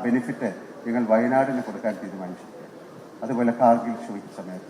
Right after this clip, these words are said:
ഞങ്ങൾ ചെയ്തിരുന്നു, പ്രളയത്തിൻ്റെ കാര്യത്തിൽ ചെയ്തിരുന്നു, അല്ലാതെ ഒരുപാട്, ഏഹ്, പിന്നെ ചാരിറ്റി പ്രവർത്തനങ്ങൾ ഞങ്ങൾ ചെയ്യുന്നുണ്ട്. പലർക്കും അറിഞ്ഞുകൂടാത്ത പല കാര്യങ്ങളും ഞങ്ങൾ ചെയ്യുന്നു. അപ്പൊ ഇതൊരു വലിയ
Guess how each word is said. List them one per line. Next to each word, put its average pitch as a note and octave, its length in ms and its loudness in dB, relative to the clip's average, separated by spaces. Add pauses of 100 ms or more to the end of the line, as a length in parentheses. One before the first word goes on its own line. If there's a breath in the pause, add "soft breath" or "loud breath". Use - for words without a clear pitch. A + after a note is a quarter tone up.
(100)
ഞങ്ങൾ F2+ 240 -10
ചെയ്തിരുന്നു, G2 360 -10 (400)
പ്രളയത്തിൻ്റെ B2+ 600 4
കാര്യത്തിൽ F2 340 -6 (120)
ചെയ്തിരുന്നു, F2+ 360 -12 (520)
അല്ലാതെ C#3+ 340 6
ഒരുപാട്, C#3+ 460 2 (240)
ഏഹ്, B2 160 -6
പിന്നെ A2 240 -4 (280)
ചാരിറ്റി A2+ 400 -2
പ്രവർത്തനങ്ങൾ G2+ 460 -8 (100)
ഞങ്ങൾ F#2+ 280 -8
ചെയ്യുന്നുണ്ട്. F#2+ 420 -10
പലർക്കും G2+ 320 -8 (340)
അറിഞ്ഞുകൂടാത്ത D#3 600 10
പല B2 100 8 (100)
കാര്യങ്ങളും F#2+ 400 0
ഞങ്ങൾ - 220 -14
ചെയ്യുന്നു. - 180 -16 (1160)
അപ്പൊ A2 160 -8
ഇതൊരു B2+ 240 -4
വലിയ G#2+ 200 -4